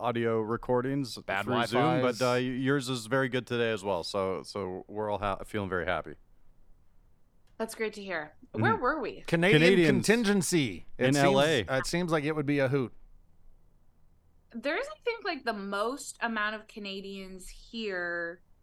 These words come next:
Speaker 3: after, like, C-, Canadian writers in L A after Toronto, if I'm not mistaken.
Speaker 1: Okay.
Speaker 2: Hmm.
Speaker 1: Would you fit Nashville in, like, the top five or, for, or ten at this point?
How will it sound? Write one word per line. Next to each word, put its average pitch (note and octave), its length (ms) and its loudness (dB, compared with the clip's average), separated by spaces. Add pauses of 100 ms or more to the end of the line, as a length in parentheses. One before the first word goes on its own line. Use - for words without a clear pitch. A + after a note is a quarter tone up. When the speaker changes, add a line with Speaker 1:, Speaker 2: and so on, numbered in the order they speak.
(320)
Speaker 3:
after, F3+ 880 -4 (360)
like, G#3 200 -6
C-, - 80 -10 (120)
Canadian G#3+ 420 -6
writers F#3 520 -6 (120)
in G3+ 120 -6
L F#3 220 -2
A F3 200 -4
after D#3+ 480 -4 (120)
Toronto, E3 500 -8 (320)
if F3+ 140 -20
I'm D#3+ 100 -14
not - 220 -16
mistaken. - 320 -4
Speaker 1:
Okay. G#2+ 260 2 (100)
Speaker 2:
Hmm. A3+ 100 -6
Speaker 1:
Would B2 160 4
you C#3 80 2
fit D3 220 2
Nashville B2 520 0
in, C3 80 -2
like, A#2+ 200 -2
the A#2 80 -4
top A#2 280 0
five A#2 340 0
or, A2+ 260 -2
for, A2 360 -4
or A2 140 -4
ten A#2+ 260 -2
at B2 100 -4
this A#2+ 140 -2
point? C3 300 -4